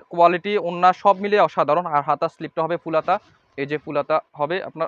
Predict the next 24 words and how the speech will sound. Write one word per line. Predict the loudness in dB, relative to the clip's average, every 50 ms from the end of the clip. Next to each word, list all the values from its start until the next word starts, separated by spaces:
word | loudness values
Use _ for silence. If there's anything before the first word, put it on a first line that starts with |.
| -6 -6
অনেক | -4 -4 -4 -4 -4 -6
পর্যাপ্ত | -6 -4 -4 -4 -4 _ -4
পরিমাণ | -2 0 0 0 0 0
কাপড় | 0 -2 -2 -2 -2
দেওয়া | 2 2 2
আছে। | 2 2 -2 -8 -10 -12 _ -20 -20 -20 _ -12
এটার | -2 0 0 0
ভিতর | 0 0 0 2 2
হবে | 2 2 0
পাঁচটা | 0 0 -2 0 2 2 2
কালার | 4 4 4 4 2
থাকবে। | -2 -4 -2 -2 -4
আমি | -2 -2 -2
একটা | -2 -2 -2 -4 -4
কফি | -6 -6 -2
কালার | 2 2 2 4
দেখালাম, | 4 4 2 4 2 2 0 0 -2 _ _ _ _ _ _ -6
তারপর | -4 -4 -2 -2 -2
হচ্ছে | -2 -2 -2 -4
জলপাই | -2 0 0 0 0 -4 -4
কালার, | -2 -2 0 0 -2 -2 -6 -10
একই | -8 -8 -6 -6 -4 -2
রকমের | -2 -2 -2 -2 -4 -6 -6
ডিজাইন, | -4 0 4 4 4 4 2